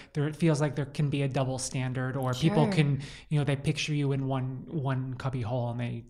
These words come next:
Speaker 1: you know, and that's all they see you as. Do you still feel like that?
Speaker 2: Um, I mean, I've never been someone that has felt like I'm out to prove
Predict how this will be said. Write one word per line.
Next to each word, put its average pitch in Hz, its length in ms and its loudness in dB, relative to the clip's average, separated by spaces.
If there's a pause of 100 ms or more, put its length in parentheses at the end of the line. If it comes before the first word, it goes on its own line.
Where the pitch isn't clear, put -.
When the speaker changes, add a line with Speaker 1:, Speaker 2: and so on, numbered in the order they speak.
(120)
Speaker 1:
you 147 140 -4
know, 123 80 -4
and 120 100 -4
that's 123 200 -6
all 131 120 -2
they 123 120 -2
see - 180 -4
you 131 240 -6
as. - 260 -6 (280)
Do 226 80 6
you 226 40 6
still 277 220 0
feel 262 540 -4 (280)
like 240 300 -6
that? 247 220 -4 (640)
Speaker 2:
Um, 427 420 0 (600)
I - 200 -14
mean, 330 240 -8 (140)
I've - 220 -12
never 381 240 -2
been 339 260 0
someone 220 360 2
that - 260 -6
has 190 240 -8
felt - 280 -4
like 175 160 -8
I'm 170 180 -4
out - 260 -6
to 170 100 -8
prove 175 800 -4